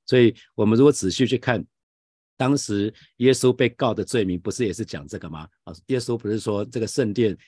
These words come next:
要被拆毁啊，三天之后要建造起来，他也讲这个事情嘛。只要讲到圣殿会，会怎么样，基本上大家就不行了哈。那我们来看第十四节，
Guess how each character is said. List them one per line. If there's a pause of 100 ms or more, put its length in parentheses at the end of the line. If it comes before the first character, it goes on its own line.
要
被
拆
毁 (180)
啊，
三
天
之
后
要
建
造
起
来， (160)
他
也
讲
这
个
事
情
嘛。 (200)
只
要
讲
到
圣
殿
会，
会
怎
么
样， (180)
基
本
上 (240)
大
家
就
不
行
了
哈。 (240)
那
我
们
来
看
第
十
四
节，